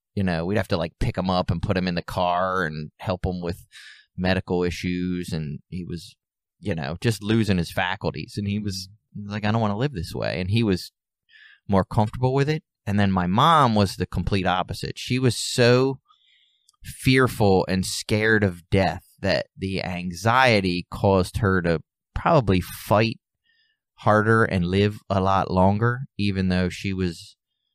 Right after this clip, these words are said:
Speaker 1: in a state of dying,
Speaker 2: Hmm.
Speaker 1: where my sister and I were almost like, "Man, we might need to, like, euthanasia her," like, to, 'cause she was so much suffering,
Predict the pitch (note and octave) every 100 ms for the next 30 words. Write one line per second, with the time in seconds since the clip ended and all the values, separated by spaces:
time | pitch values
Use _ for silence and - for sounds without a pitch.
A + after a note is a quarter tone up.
0 | _ _ _ _ - F#2 E2+ E2 - G2
1 | F#2+ E2+ D#2+ E2 F2 G#2+ C3+ D3+ _ _
2 | - - F#2+ D#2+ G#2 - F#2+ F#2+ F#2 F2+
3 | - F#2 F#2 - B2 G#2 F2 F2 E2+ E2+
4 | E2+ E2 D#2+ E2 - D2+ E2 D#2+ E2+ F2
5 | D#2+ D2 D#2+ D2+ D2+ C#2+ C#2+ - _ _
6 | - D#2 E2+ F#2 E2 D#2+ F#2 E2 D#2 D#2
7 | D#2+ D2+ C#2+ F2 - C#2+ D2+ D#2 - -
8 | _ _ - F#2 - E2+ D#2 - - G#2
9 | G#2 F#2+ F2 D#2 F2 - - - G2+ -
10 | D2 A#1+ -